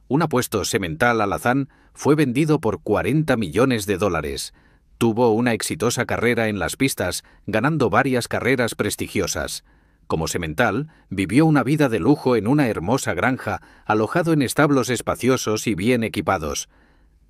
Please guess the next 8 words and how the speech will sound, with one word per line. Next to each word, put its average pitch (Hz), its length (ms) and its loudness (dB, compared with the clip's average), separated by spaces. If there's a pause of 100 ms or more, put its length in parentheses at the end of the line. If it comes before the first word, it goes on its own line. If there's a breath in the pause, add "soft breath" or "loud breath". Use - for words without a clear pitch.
(100)
Trágicamente, 104 840 -2 (220 soft breath)
sufrió 143 480 2
una 143 160 4
grave 151 280 0
fractura 123 520 2
en 110 100 -4
la 80 100 -2
pierna 107 440 0